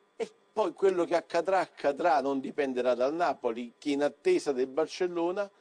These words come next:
dovrà pensare solo a far bene. Io voglio chiudere dicendo questo. Quando arrivò Gattuso, io m-, a un certo punto mi scagliai contro la società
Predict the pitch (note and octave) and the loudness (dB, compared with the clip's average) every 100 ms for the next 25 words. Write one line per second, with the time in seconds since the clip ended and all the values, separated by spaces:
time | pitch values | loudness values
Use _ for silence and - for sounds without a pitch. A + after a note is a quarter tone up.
0 | _ _ - D#3 F#3 - G3 F#3+ G3+ F#3+ | _ _ -8 -2 -2 0 -4 0 -2 0
1 | F3+ F#3 C#3+ - A#2+ F#2+ F2+ E2+ F#2+ - | 0 0 0 -2 -4 -6 -10 -10 -16 -20
2 | _ _ _ _ _ _ B3 A#3 F3+ E3+ | _ _ _ _ _ _ 0 4 4 4
3 | F3+ F3 D#3+ C3+ B2+ C3 A#2+ A#2 G#2 G2+ | 0 0 0 0 -2 -2 0 -4 -4 -8
4 | - - - - _ G#3+ A3 F3 C#3 B2 | -10 -12 -14 -14 _ -2 0 0 -2 -2
5 | B2+ D3+ B2+ A2+ - D3 C3 - A2+ A#2 | 0 0 0 -4 -4 -6 -6 -4 -4 -4
6 | _ _ _ _ _ _ _ _ - F#3+ | _ _ _ _ _ _ _ _ -2 2
7 | F#3 E3 E3 D#3+ - C#3+ C#3 F#3 - D#3 | 2 0 -6 -8 -8 -8 -2 -2 0 -2
8 | D3 D3+ C#3+ C3 B2+ C3 - - D3+ C3 | 0 -2 0 0 0 -4 -6 -4 -2 0
9 | D3+ E3 D#3 C3+ C#3+ C#3+ - C#3+ C#3 C3 | 2 2 0 -2 -4 -4 -4 0 2 2
10 | - B2+ D#3+ - - | -2 -6 -6 -2 -4